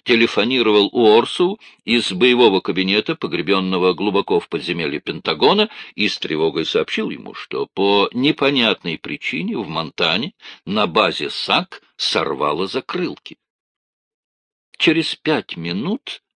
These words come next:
К О, твой телетайп отстучит тебе полный рапорт», предупредил председатель комитета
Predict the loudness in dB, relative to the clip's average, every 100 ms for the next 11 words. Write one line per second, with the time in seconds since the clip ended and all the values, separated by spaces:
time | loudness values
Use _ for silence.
0 | _ _ _ _ _ _ _ 0 6 8
1 | 8 4 0 -6 4 6 6 4 2 2
2 | 2 2 2 0 -8 -18 -4 -2 0 -2
3 | -2 0 2 0 -2 -4 -2 0 2 2
4 | 2 0 2 4 2 0 -6 -10 -14 _
5 | _ _ -6 -6 -6 -10 -4 -4 -4 -10
6 | -12 -4 -2 -2 -6 -6 -8 -6 0 2
7 | 2